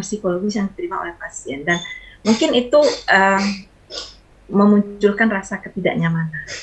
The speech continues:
Tapi di sisi lain memang muncul stigma dari masyarakat yang, eh, merasa lebih takut gitu ya berinteraksi dengan orang pernah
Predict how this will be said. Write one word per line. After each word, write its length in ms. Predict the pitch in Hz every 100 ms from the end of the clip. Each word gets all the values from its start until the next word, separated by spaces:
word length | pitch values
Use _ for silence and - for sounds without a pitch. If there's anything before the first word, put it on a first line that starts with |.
| - _ _ - - -
Tapi 320 | 202 285 311
di 80 | 247
sisi 320 | 220 - 202
lain 400 | 208 247 175 196
memang 400 | 208 226 269 -
muncul 400 | 196 202 240 226
stigma 560 | - 214 - 214 202 175 - -
dari 240 | 175 180
masyarakat 720 | 175 175 180 165 - 214 285
yang, 320 | - 185 202 233 - _ _ _ - -
eh, 240 | 190 196 190 - - _ _ _ - -
merasa 480 | 190 208 226 226 226
lebih 320 | 220 220 -
takut 480 | 233 - - 285 285
gitu 160 | 175 190
ya 160 | 208
berinteraksi 720 | 185 208 202 202 190 - - 208
dengan 240 | 190 175
orang 160 | 185 190
pernah 320 | - 185